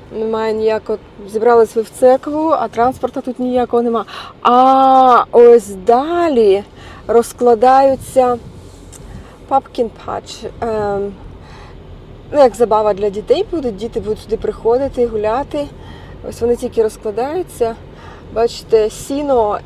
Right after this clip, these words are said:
і... сіно. Не можна так їздити по стоянці, як я щас зараз зроблю. Сіно і багато pumpkins, е, ти... Як це сказати? Забула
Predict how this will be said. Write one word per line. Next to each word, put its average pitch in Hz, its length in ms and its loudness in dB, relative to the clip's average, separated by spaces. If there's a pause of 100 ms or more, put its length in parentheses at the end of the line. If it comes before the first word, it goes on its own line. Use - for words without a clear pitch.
і... 233 440 -6 (840)
сіно. 247 1200 -2 (1800)
Не 240 60 -8
можна 240 260 2
так 202 200 -6
їздити 196 300 -10
по 185 100 -12
стоянці, 190 500 -8
як 190 180 -12
я 202 100 -8
щас 196 180 -16
зараз 196 280 -6
зроблю. 202 300 -14 (680)
Сіно 277 1120 -2
і - 160 -8
багато 233 480 -4
pumpkins, 214 520 -6 (340)
е, 202 100 -8 (920)
ти... 277 140 -8 (800)
Як 208 200 -8
це - 100 -20 (100)
сказати? - 440 -18 (120)
Забула 262 280 -14